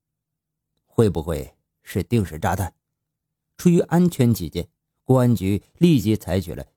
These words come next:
紧急疏散措施。当其他人员迅速撤离公安局之后，江洪涛小心翼翼地打开了纸箱。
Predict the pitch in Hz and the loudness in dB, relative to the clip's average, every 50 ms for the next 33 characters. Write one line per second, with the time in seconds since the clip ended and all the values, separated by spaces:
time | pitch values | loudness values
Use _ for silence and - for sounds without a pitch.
0 | _ _ - 101 90 82 73 85 95 107 - - 120 120 107 117 95 82 - - | _ _ -4 -2 -2 -2 -2 -2 -2 -2 -2 -2 -2 -2 -2 -2 -2 -4 -4 -8
1 | - 107 85 73 - - _ _ _ _ _ _ _ _ _ _ _ _ _ _ | -10 -10 -10 -10 -12 -16 _ _ _ _ _ _ _ _ _ _ _ _ _ _
2 | _ _ _ _ _ _ _ _ _ - - 131 135 139 135 - - 131 131 135 | _ _ _ _ _ _ _ _ _ 0 2 2 2 2 0 0 0 0 2 2
3 | 131 123 120 117 117 117 104 95 92 107 113 113 - 156 147 120 101 - 101 95 | 2 2 2 2 4 4 4 4 2 2 0 0 2 2 2 2 2 0 0 -2
4 | - - - 123 98 80 85 90 - - 107 101 101 101 90 69 73 73 - 58 | -2 -4 -2 -2 -2 -2 -2 -6 -2 0 0 2 2 0 -2 -2 -6 -10 -10 -14
5 | - - - _ _ _ _ _ _ _ _ - - 190 190 185 143 143 156 160 | -18 -18 -20 _ _ _ _ _ _ _ _ -2 0 2 2 2 2 2 2 2
6 | 143 151 127 151 143 - 104 76 73 76 - 117 127 - 165 139 113 98 107 107 | 2 2 0 0 0 0 -2 -2 -2 -4 -6 -6 -6 -4 -4 -4 -2 -2 -2 -2
7 | 95 85 - 65 - _ _ _ _ - - 78 76 67 62 - 107 92 85 80 | -2 -4 -6 -10 -14 _ _ _ _ -6 -4 -2 -2 -2 -4 -6 -6 -6 -6 -6
8 | 82 78 60 78 85 73 - | -8 -10 -14 -12 -14 -14 -16